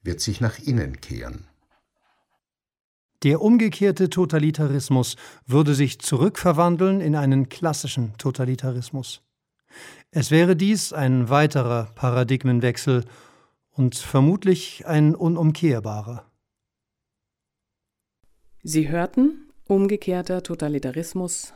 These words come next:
Speaker 3: eine Rezension von Ulrich Teusch über das gleichnamige Buch von Sheldon S. Wallin. Sprecher Ulrich Allroggen und Martin Mouliard. Das Buch Umgekehrter Totalitarismus ist jetzt auf Deutsch im Westend Verlag erschienen.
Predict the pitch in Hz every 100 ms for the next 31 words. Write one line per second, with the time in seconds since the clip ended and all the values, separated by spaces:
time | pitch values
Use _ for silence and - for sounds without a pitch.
0 | - 190 220 240 240 220 214 226 240 -
1 | 180 - 165 160 139 - - 160 180 -
2 | 131 135 135 - 131 135 - 143 143 135
3 | 135 139 160 - 139 131 - 143 139 143
4 | 107 135 143 139 135 127 - - - -
5 | - - - 175 196 247 214 196 - -
6 | 143 139 143 143 143 147 143 143 123 123
7 | 135 131 156 165 123 113 104 - - -
8 | - - - 180 170 220 269 - 240 269
9 | 240 214 202 196 202 196 196 190 190 254
10 | 196 180 - - - - 143 - - -
11 | 143 151 233 - - 185 180 143 160 160
12 | 135 139 - 135 120 120 139 - 135 131
13 | 127